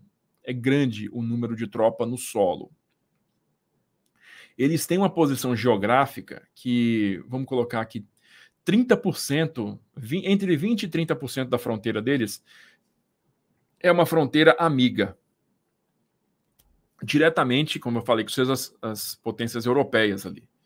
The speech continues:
né? Polônia, Eslováquia, Hungria e Romênia.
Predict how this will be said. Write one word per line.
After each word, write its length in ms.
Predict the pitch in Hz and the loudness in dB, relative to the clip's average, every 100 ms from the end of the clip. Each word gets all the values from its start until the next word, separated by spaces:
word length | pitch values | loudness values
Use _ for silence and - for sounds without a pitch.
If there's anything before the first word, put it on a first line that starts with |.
| _ _ | _ _
né? 380 | 95 95 - - _ _ _ _ _ | -10 -10 -10 -14 _ _ _ _ _
Polônia, 580 | - 165 160 190 190 185 | 8 8 8 6 4 2
Eslováquia, 880 | 147 131 135 117 127 139 135 135 127 | 0 2 4 4 4 4 4 0 -2
Hungria 560 | 139 123 113 123 135 131 | -2 -2 0 2 2 0
e 60 | 127 | -2
Romênia. 580 | 117 110 98 95 - | -2 -4 -6 -8 -14